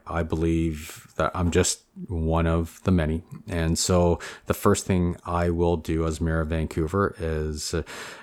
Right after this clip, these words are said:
I, I've seen that the mayor's chair is a little elevated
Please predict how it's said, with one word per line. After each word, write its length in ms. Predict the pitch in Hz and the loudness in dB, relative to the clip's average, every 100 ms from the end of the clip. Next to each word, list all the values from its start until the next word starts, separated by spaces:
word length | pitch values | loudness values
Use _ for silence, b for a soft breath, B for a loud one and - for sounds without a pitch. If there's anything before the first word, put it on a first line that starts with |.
| - | -2
I, 260 | 80 80 - | 0 -2 -4
I've 140 | 87 | -2
seen 360 | - - 95 95 | 0 2 4 6
that 260 | 92 73 | 4 2
the 200 | - 85 | 0 0
mayor's 360 | 85 85 87 87 | 2 2 2 0
chair 400 | - - 85 85 | -2 0 2 0
is 220 | - 85 | -2 -4
a 60 | 82 | -4
little 360 | 82 90 87 - | 0 0 0 -2
elevated 600 | 90 90 90 90 113 117 | 0 2 2 2 0 -2